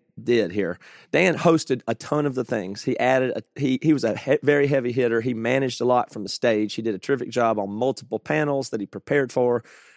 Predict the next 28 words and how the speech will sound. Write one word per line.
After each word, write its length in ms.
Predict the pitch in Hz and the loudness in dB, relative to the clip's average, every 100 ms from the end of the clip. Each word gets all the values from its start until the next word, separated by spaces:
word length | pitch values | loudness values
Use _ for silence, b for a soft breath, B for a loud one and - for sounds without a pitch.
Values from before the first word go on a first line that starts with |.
| B | B
uh, 260 | 107 101 101 | -2 0 -2
and 120 | 110 | -4
the 40 | 104 | -2
conversations 920 | 131 120 113 127 123 - 113 110 - b b | 0 0 0 0 0 -4 -6 -6 -10 b b
that 80 | 113 | -2
he 60 | |
was 120 | 113 | 0
able 300 | 110 120 113 | 2 2 2
to 120 | 104 101 | -2 0
do 340 | 110 117 104 | 4 4 4
and 120 | 107 | 0
host. 360 | - 131 95 - | 0 0 0 -4
He's 160 | 113 | -8
terrific 480 | - 107 131 120 95 | -6 0 0 0 -6
at 160 | 92 - | -6 -6
that. 260 | 87 90 | -6 -4
He's, 340 | 117 135 117 - | 0 0 0 -4
in 120 | 127 | -6
fact, 340 | 110 151 151 - | -2 0 0 2
ever 240 | 139 127 | 0 2
increasing 560 | 117 - 143 143 - 104 | -4 -2 -2 -2 -4 -8
because 160 | - 107 | -6 -6
he 60 | |
spends 280 | 107 127 107 | -4 -6 -6
a 60 | 101 | -4
lot 240 | 110 131 | -2 -2
of 80 | 139 | -4
time 340 | 110 107 104 | -6 -8 -8